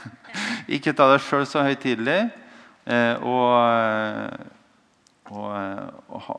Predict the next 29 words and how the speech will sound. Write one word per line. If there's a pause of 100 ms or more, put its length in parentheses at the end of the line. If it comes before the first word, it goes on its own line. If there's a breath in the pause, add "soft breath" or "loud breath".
(120)
og
ha
det
litt
gøy. (2250 loud breath)
Jeg
tror
Jesus
hadde (240)
veldig
gøy, (680 loud breath)
eh, (120)
da
han,
eh, (240)
da
han,
eh, (1500 loud breath)
gikk
rundt
på
jorda
her.
Jeg
har
jo
sett
sånne, (800)
eh,